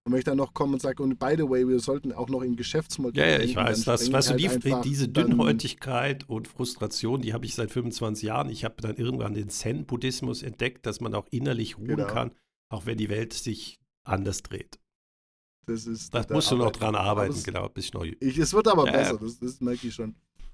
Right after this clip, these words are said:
Speaker 1: Aber du hast natürlich vollkommen recht, man muss also Usage verstehen als entweder Value-Added Service oder als Geschäftsmodell. Und das ist ja auch, was wir besprochen haben mit diesen Greenhill-Märkten von dem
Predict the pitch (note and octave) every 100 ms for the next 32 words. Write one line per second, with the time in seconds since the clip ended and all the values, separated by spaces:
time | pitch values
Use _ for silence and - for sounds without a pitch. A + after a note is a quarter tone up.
0 | - C#3 D3 D3+ D#3 G3 G#3 F3 E3+ F#3
1 | G3+ E3+ D3+ F3+ - D#3 E3 E3 D3 C#3
2 | C#3 G3 G#3+ G3 - F3+ D#3+ F3 F3 -
3 | - - D3+ D3 C#3 B2+ C#3 C#3 A#2+ A#2+
4 | A2+ - A#2+ D3 C4 - - _ _ _
5 | _ - D3+ G3+ G3+ D#3+ - E3 F3 F3
6 | - B2+ A2 F2+ F#2 _ _ _ _ -
7 | B2 D3 F3+ E3 D#3+ C#3+ D3+ - D3+ C#3+
8 | - D#3 D3+ C#3+ C#3 C3+ C3 C3+ B2+ A#2+
9 | C#3 G3 D#3+ C3+ A#2 A#2+ B2+ C3+ A#2+ C3
10 | B2+ A#2+ A#2 A2+ A2